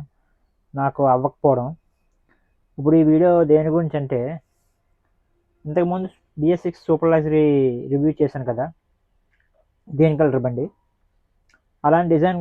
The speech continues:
కాకుండా, అదే బిఎస్ సిక్స్ ఇంజిన్తో వేరే వెహికల్ వచ్చింది, సూపర్ లగ్జరీ అశోక్ లైలాండ్ నుంచే. దానికి దీనికి తేడా ఏంటంటే, డిజైన్ మారుతుంది. డిజైన్, ఫ్రంట్ డిజైన్ మారుతుంది. తర్వాత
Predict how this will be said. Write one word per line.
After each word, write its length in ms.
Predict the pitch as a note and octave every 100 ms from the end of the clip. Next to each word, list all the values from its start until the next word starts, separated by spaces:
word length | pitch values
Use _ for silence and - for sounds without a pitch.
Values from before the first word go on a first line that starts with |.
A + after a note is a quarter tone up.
| D#3+
కాకుండా, 340 | D3 C#3+ C#3 A3+ F3
అదే 180 | D3+ E3+ E3+ E3 D3+
బిఎస్ 220 | C#3 D#3 D3+
సిక్స్ 180 | - - C#3+
ఇంజిన్తో 360 | C#3+ C3+ C#3 G#3+ _ _ _ _ _ _ _ _ D3
వేరే 240 | D3+ D#3+ E3 D#3+ D#3
వెహికల్ 260 | D3 D3+ D3+
వచ్చింది, 280 | C#3+ C3 B2 G3+ _ _ _ _ _ -
సూపర్ 220 | C#3+ C#3+
లగ్జరీ 200 | D3 B2+ C3
అశోక్ 220 | D3+ D3
లైలాండ్ 240 | C#3+ C#3 B2+
నుంచే. 200 | A#2+ C3 G3+ _ _ _ _ _ _ _ _ _ _ _ - C#3+
దానికి 260 | D#3+ F3 F#3
దీనికి 180 | F#3 F3
తేడా 220 | E3+ D#3+ D#3+
ఏంటంటే, 360 | D#3+ D3+ F3+ G#3+ E3
డిజైన్ 300 | D#3 D#3+ G3 F3
మారుతుంది. 420 | D3 C#3 A#2+ A#2+ F#3+ _ _ _ _ C3
డిజైన్, 260 | B2+ D#3 D#3
ఫ్రంట్ 180 | D3+ C#3+ D#3
డిజైన్ 240 | D#3 D3+ C#3
మారుతుంది. 400 | C3 C3+ A2+ F3 _ _ _ _ _ _ _ -
తర్వాత 340 | E3 F3 F3